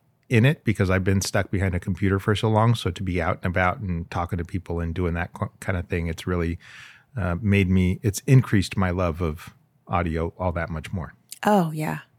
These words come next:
Speaker 2: And I can see it.
Speaker 1: Yeah.
Speaker 2: I can see just the, the love and the drive and the, the desire to educate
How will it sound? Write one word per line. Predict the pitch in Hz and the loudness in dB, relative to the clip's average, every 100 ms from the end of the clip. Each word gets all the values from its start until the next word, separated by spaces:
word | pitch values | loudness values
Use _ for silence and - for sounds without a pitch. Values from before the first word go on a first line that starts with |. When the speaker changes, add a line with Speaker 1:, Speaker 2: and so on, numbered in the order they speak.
| _ | _
Speaker 2:
And | 190 | 2
I | 202 | 4
can | 190 | 4
see | - 160 | 2 0
it. | - - _ - | -2 -8 _ -10
Speaker 1:
Yeah. | 98 87 - - | -8 -8 -8 -2
Speaker 2:
I | 190 | 2
can | 190 | 2
see | 165 175 170 156 | 2 -2 -2 -4
just | 170 147 - - - _ - | -4 -4 -6 -10 -20 _ 0
the, | 117 - 170 160 151 | 0 4 6 8 6
the | 170 | 6
love | 165 165 160 | 6 4 2
and | 160 | 2
the | 156 | 0
drive | 156 156 156 160 | 2 2 2 0
and | 151 156 | -2 -2
the, | 156 156 - - - - - | -2 -2 -6 -12 -20 -8 -2
the | |
desire | 185 180 185 175 180 | 2 4 4 4 2
to | 170 - | 2 0
educate | 165 196 - 220 233 - - | 0 0 2 2 2 -2 -8